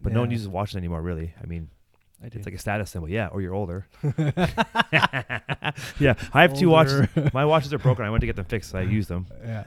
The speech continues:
Speaker 1: And I, I, I still go like this, but I'm trying to, I want to, I'll get it fixed. But,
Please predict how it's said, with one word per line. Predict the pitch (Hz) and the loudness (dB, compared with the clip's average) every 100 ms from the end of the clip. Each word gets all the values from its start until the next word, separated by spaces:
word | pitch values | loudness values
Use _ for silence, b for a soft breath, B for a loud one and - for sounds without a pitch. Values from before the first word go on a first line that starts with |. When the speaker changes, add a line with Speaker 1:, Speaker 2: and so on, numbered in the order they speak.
| - | -4
Speaker 1:
And | 98 | -2
I, | 95 95 - | -2 -4 -4
I, | 98 - - _ 98 | -6 -6 -20 _ -8
I | |
still | - 139 107 - | -2 -2 -2 -4
go | 110 | -4
like | 95 | -2
this, | 107 101 - - _ | 0 -2 -4 -18 _
but | 98 | -2
I'm | 95 | 0
trying | 104 101 - | -2 -6 -6
to, | |
I | 92 | -8
want | 92 90 | -6 -6
to, | 80 _ - - | -10 _ -20 -10
I'll | 90 | -8
get | 90 | -8
it | 78 | -8
fixed. | - 92 | -8 -8
But, | - | -12